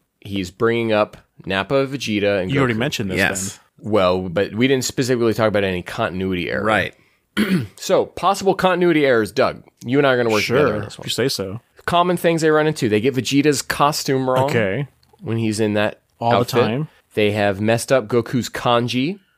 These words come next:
Speaker 1: or not included the kanji on his gi
Speaker 2: Or
Speaker 1: at
Speaker 2: the
Speaker 1: all.
Speaker 2: belt.
Speaker 1: They have messed up Goku's boots, as we've seen with Machine Gun
Speaker 2: Yeah,
Speaker 1: Kelly.
Speaker 2: I love that guy.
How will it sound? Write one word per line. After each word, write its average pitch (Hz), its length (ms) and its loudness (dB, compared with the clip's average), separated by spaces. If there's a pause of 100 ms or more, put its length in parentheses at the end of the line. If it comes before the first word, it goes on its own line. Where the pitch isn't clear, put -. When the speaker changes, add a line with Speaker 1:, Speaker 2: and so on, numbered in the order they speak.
Speaker 1:
or 120 300 2
not 110 260 0
included 123 460 -2
the 113 60 -6
kanji 120 500 0
on 104 120 0
his 98 140 -4
gi 113 260 -2
Speaker 2:
Or 120 60 4
Speaker 1:
at 117 80 2
Speaker 2:
the 113 60 2
Speaker 1:
all. 95 100 2
Speaker 2:
belt. 104 260 2 (380)
Speaker 1:
They 87 140 -2
have 92 160 -4
messed 110 320 0
up 120 260 0
Goku's 117 440 0
boots, 113 340 0
as 101 160 -4
we've 104 120 -4
seen 107 280 -2
with 104 160 -2
Machine 104 320 -4
Gun 98 200 -2
Speaker 2:
Yeah, 110 120 -4
Speaker 1:
Kelly. 98 240 0
Speaker 2:
I - 20 -2
love 110 160 -4
that 110 160 0
guy. 110 320 -2